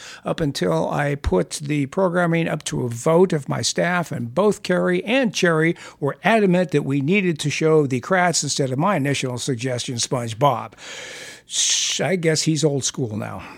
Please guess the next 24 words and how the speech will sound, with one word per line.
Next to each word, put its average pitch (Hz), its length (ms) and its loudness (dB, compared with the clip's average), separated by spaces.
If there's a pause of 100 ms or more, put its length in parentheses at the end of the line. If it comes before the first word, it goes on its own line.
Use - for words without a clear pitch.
(120)
<laughs> 127 140 -6 (320)
Anyway, - 640 4 (320)
the 139 120 2
Wild 214 300 4
Kratts 208 340 2
will 165 120 0
screen 214 400 0
at, 147 320 -4
uh, 135 80 -2
nine 170 240 0
o'clock, 214 420 0 (220)
uh, 151 460 -4
the 135 260 -2
Creatures 233 680 0
of 165 380 -2
the 190 100 4
Deep 185 420 0
episode. 139 600 0
It 139 120 -8
runs 170 260 -2
for - 100 -8
about 156 320 -4
forty-seven 165 560 0
minutes. 233 380 0